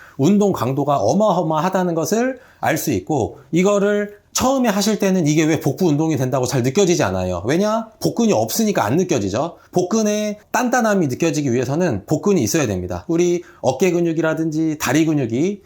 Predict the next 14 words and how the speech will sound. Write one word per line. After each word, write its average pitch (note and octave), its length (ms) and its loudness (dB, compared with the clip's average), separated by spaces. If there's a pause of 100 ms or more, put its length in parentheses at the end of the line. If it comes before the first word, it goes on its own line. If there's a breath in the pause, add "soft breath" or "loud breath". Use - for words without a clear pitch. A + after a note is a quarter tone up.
뭐 G2+ 180 -2
스쿼트를 G3 520 0
하면 E3+ 280 -2
다리 B2+ 220 -2
근육에 C3+ 280 -2
힘이 E3+ 180 -2
들어가고 C#3 680 -2 (100)
벤치프레스를 D3 720 -2
하면은 C#3+ 320 -4
상체 G#3 320 -2
근육에 C#3 280 -2
힘이 F#3 180 0
들어간다고 B2 420 -2
하는데, E3+ 500 0